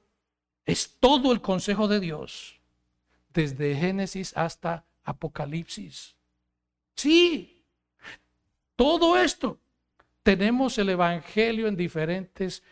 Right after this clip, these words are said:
niveles, diferentes profundidades, pero lo tenemos a través de toda la escritura. La escritura completa se trata del evangelio. Desde Génesis tres quince, después de la caída,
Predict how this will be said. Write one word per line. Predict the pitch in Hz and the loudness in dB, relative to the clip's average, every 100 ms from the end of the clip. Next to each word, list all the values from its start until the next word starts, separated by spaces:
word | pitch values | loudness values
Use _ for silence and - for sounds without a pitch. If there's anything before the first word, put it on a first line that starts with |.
| _ | _
niveles, | 160 190 180 190 190 175 | 0 2 4 4 4 0
diferentes | 151 151 156 156 180 - | -4 -2 -4 -4 -8 -10
profundidades, | - 196 202 208 208 190 185 190 180 165 160 _ _ _ _ _ _ _ _ _ | 0 4 4 2 0 0 2 0 -2 -6 -12 _ _ _ _ _ _ _ _ _
pero | 156 147 | -4 -2
lo | 147 | -2
tenemos | 151 160 185 165 | -4 -4 -4 -6
a | |
través | 156 143 143 160 | -8 -6 -6 -6
de | 156 139 | -8 -10
toda | _ - 170 165 | _ -6 -4 -4
la | 156 | -6
escritura. | - 160 - 151 135 - _ - - | -10 -14 -14 -16 -16 -20 _ -18 -2
La | 175 | -2
escritura | - 208 202 247 269 262 | 0 2 2 4 2 2
completa | 240 240 240 240 220 247 247 165 - - _ _ _ _ _ _ _ | 4 4 2 0 2 2 0 -6 -6 -14 _ _ _ _ _ _ _
se | - 143 | -14 -6
trata | 156 160 147 | -4 -4 -4
del | 143 | -6
evangelio. | 139 139 139 - _ _ _ _ _ _ - | -8 -10 -12 -18 _ _ _ _ _ _ -4
Desde | 160 180 190 190 | 0 2 4 2
Génesis | 143 233 262 269 240 - | 4 4 4 2 -2 2
tres | 262 277 - | 4 6 4
quince, | - 277 269 - 64 - - | 4 4 4 -2 -10 -12 -2
después | 170 160 - 190 233 | 0 0 0 2 2
de | 226 | 2
la | 254 | 0
caída, | 240 254 262 269 | 2 4 4 2